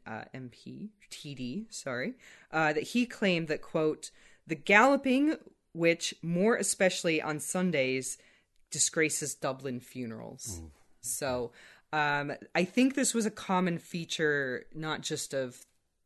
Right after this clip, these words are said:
Speaker 1: this funeral
Speaker 2: Mm.
Speaker 1: procession, but most funeral processions, um, that were traveling across the city would go at sort of breakneck pace.
Speaker 2: Mm, my dad would have called that the bum's rush.
Speaker 1: <laughs> Okay.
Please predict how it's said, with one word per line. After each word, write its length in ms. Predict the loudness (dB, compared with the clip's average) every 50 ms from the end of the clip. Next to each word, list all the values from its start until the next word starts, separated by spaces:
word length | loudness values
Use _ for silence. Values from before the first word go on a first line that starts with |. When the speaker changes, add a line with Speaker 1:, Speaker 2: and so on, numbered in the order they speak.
| _ _ 0
Speaker 1:
this 260 | 2 2 4 4 2
funeral 340 | 0 0 -2 -2 -2 -2 -4
Speaker 2:
Mm. 40 | -4
Speaker 1:
procession, 760 | -4 -4 -2 -2 -4 -4 -6 -6 -6 -6 -8 -10 -8 -10 -10 -12 -16 -20 -20 -10 -6
but 260 | -4 -4 -4 -6 _ _ _ _ -14
most 440 | -10 -8 -6 -4 -2 -2 -2 -4 -6
funeral 240 | -6 -8 -8 -8
processions, 800 | -10 -10 -10 -10 -10 -10 -10 -10 -12 -14 -16 -16 -16 -16 -16 -18 -20 _ -20 -20 -20 _ _ _
um, 400 | -12 -10 -10 -10 -10 -10 -12 -14 -16 _ _ _ _ _ _ _ _ _ _ _ _ _ _ _ _ -14
that 240 | -8 -8 -6 -6
were 80 | -6 -8
traveling 360 | -8 -6 -6 -6 -6 -6 -10
across 280 | -10 -10 -10 -8 -8 -8
the 80 | -8
city 260 | -8 -10 -10 -10 -12 -12
would 160 | -12 -12 -10
go 160 | -8 -6 -6
at 80 | -6 -8
sort 180 | -10 -10 -8 -8
of 200 | -10 -10 -14 -18 -12 -8
breakneck 480 | -6 -4 -4 -4 -6 -8 -8 -8 -10 -12
pace. 520 | -10 -10 -10 -10 -10 -14 -14 -14 -16 -16 -14
Speaker 2:
Mm, 260 | -12 -10 -10 -10 -12
my 120 | -12 -12 -10
dad 260 | -8 -8 -8 -8 -8
would 100 | -10 -14
have 80 | -14 -16
called 200 | -16 -14 -14 -12
that 140 | -14 -14 -14
the 60 | -14
bum's 360 | -14 -12 -12 -12 -12 -14 -16
rush. 360 | -16 -16 -18 -18 -20 -20 -20 _ _ _ _ _ _ -16
Speaker 1:
<laughs> 80 | -16 -16 -18 -20 -20 -20 -20 _ _ _ _ -20 -20 _
Okay. 280 | -18 -18 -18 _ -20